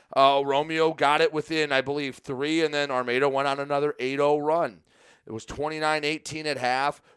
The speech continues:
Romeo just tried to keep chipping away, but anytime they'd get close, Armada would hit a few buckets. In the first half, Ashlyn Upton was all over the floor.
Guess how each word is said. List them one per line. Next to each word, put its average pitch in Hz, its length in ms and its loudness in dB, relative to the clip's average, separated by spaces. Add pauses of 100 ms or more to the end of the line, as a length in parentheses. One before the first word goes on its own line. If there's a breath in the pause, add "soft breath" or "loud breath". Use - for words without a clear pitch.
Romeo 143 640 -4 (240)
just - 180 -16
tried 143 220 2
to 135 60 -6
keep 156 320 -12
chipping 156 440 -6
away, 135 520 2 (400 soft breath)
but 123 100 -2
anytime 180 520 2
they'd 180 200 0
get 170 200 -2
close, 170 640 4 (280)
Armada 98 360 -8
would 139 100 -6
hit 135 160 -2
a 139 60 -2
few 147 220 -14
buckets. 135 600 -2 (240 soft breath)
In 135 160 -14
the 135 80 -8
first 170 380 -4
half, 135 360 4 (300 soft breath)
Ashlyn 160 460 4
Upton 151 400 0
was 120 200 -6 (280)
all 156 280 6
over 151 200 2
the 139 100 -4
floor. 95 460 -8